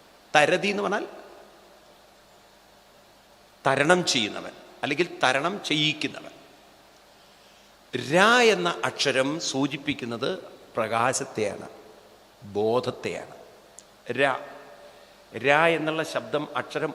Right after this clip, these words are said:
ഉച്ചരിക്കണമെങ്കിൽ ര, നാക്ക് മേൽഭാഗം ഘർഷണം ചെയ്യുമ്പോൾ അവിടെ ഒരു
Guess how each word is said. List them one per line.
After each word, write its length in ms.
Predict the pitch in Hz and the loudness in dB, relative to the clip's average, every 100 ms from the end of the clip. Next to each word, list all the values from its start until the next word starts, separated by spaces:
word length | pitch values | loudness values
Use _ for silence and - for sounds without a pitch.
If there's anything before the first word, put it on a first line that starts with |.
| - | -8
ഉച്ചരിക്കണമെങ്കിൽ 760 | 117 - 139 127 120 131 180 - - - - 101 | -6 -4 -4 -6 -6 -6 -8 -10 -20 -20 -18 -4
ര, 240 | 117 110 - - - - | -2 -2 -6 -18 -20 -10
നാക്ക് 460 | 107 120 123 - 175 - - - - - - | -2 -2 -2 -2 -2 -4 -16 -20 -20 -14 -2
മേൽഭാഗം 640 | 123 139 147 147 151 160 - | 0 2 2 2 -2 -6 -8
ഘർഷണം 460 | - 123 - 143 147 | -2 -2 0 -2 -2
ചെയ്യുമ്പോൾ 420 | 139 127 120 147 185 - | -2 -6 -2 -2 -4 -4
അവിടെ 220 | 120 127 | -4 -2
ഒരു 160 | 135 | 0